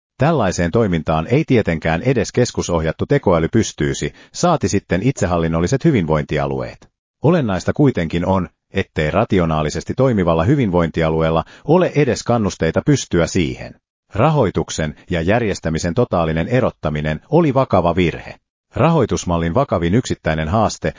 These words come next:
on pehmeän budjettirajoitteen ongelma. Rahoitus tulee täysin valtion budjetista, mutta palveluiden järjestämisestä vastaa hyvinvointialue. Tämä luo käytännössä tilanteen,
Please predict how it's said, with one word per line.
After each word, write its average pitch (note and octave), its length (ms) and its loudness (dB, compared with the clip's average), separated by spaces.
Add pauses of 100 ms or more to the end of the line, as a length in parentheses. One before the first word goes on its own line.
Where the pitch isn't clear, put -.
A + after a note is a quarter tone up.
(100)
on D3 180 2
pehmeän G#2+ 400 2
budjettirajoitteen E2+ 840 0
ongelma. C#2 500 -4 (340)
Rahoitus A2 540 0
tulee F2 280 2
täysin B2 360 0
valtion F#2+ 400 0
budjetista, D#2 600 -2 (260)
mutta - 260 0
palveluiden E2+ 560 0
järjestämisestä F2 800 -2
vastaa C3 400 0
hyvinvointialue. C#2+ 920 -2 (400)
Tämä D3 240 2
luo E2+ 160 2
käytännössä F#2+ 560 0
tilanteen, D2 600 -2